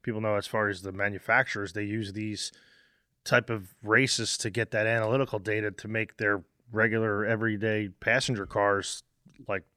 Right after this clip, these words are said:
more endurable and, um, you know, safe and stuff like that. So the interesting thing, though,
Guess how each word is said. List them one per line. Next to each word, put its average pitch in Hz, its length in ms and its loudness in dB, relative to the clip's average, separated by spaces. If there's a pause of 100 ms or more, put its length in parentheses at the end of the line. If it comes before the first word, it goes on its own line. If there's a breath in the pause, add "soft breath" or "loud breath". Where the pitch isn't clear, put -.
(140)
more 110 360 0
endurable 98 1300 -2
and, 90 240 -10 (680 soft breath)
um, 92 480 -4 (240)
you 98 80 -10
know, 85 140 -10
safe - 420 -4
and 90 140 -16
stuff - 280 -12
like 98 160 -10
that. 107 200 4
So 123 180 2
the 120 180 4
interesting 165 420 4
thing, 113 260 2
though, 104 260 4